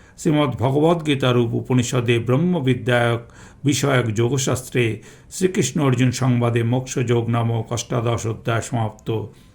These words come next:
শ্রীমদ্ ভগবদ্গীতার অনুবাদ সমাপ্ত। হরি ওম তৎসৎ। সঞ্জয় যে কথাগুলো বললেন, খুব গভীর ভাবনা আছে তার মধ্যে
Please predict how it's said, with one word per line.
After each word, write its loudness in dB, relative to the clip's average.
শ্রীমদ্ -2
ভগবদ্গীতার 0
অনুবাদ -2
সমাপ্ত। -8
হরি -2
ওম -6
তৎসৎ। -10
সঞ্জয় 4
যে 2
কথাগুলো 0
বললেন, 2
খুব 0
গভীর 4
ভাবনা 4
আছে 2
তার -2
মধ্যে -4